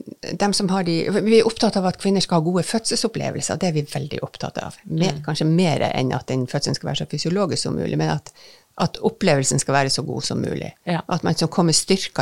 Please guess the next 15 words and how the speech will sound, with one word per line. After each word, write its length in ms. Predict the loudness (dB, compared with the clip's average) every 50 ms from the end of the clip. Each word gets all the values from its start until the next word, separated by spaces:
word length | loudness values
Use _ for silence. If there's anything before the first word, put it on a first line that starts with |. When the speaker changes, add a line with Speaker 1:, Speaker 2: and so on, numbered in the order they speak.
| 2 2
Speaker 1:
gjennom 340 | 2 2 0 -2 -2 -2
det. 100 | 2 4
Speaker 2:
Ja, 120 | 4 4 2 0 -4 -8 _
det 80 | -2 -2
er 100 | 0 0
fin 160 | 0 0 2
Speaker 1:
Det 220 | 4 4 6 6 4
Speaker 2:
presisering. 460 | 4 2 0 -2 -2 -2 -2 -2 -2 -2 -2
Speaker 1:
ønsker 120 | -4 -4
man, 120 | -4 -2
Speaker 2:
Ja. 80 | 0 0
Speaker 1:
ja. 140 | 0 0 -2 -6 -12 -16 -16 -14 -14 -14 -14 -14 -16 -18 -20 _ _ _ _ 0
Og, 260 | 4 6 6 6 6 6 4 2 2 2
og 280 | 2 2 2 2 0 0
hvis, 160 | 0 0 0